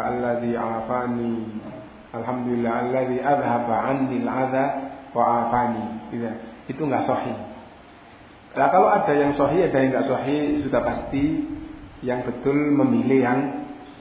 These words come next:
sahih. Dan yang sahih lebih mudah. Ghufranak. Ya Allah, ampunilah. Nah, kita keluar dari kamar mandi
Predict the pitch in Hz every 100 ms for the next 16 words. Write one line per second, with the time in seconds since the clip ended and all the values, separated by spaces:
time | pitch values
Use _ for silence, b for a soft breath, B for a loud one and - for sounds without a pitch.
0 | - - 120 110 104 104 - 170 247 370
1 | 359 311 285 294 160 156 170 139 117 110
2 | - - 135 160 - 131 123 117 113 113
3 | - - - - - 127 120 117 113 117
4 | 117 117 117 110 98 101 - - - -
5 | - - - - - - 117 107 113 120
6 | 123 123 123 120 120 110 110 113 110 113
7 | 107 107 131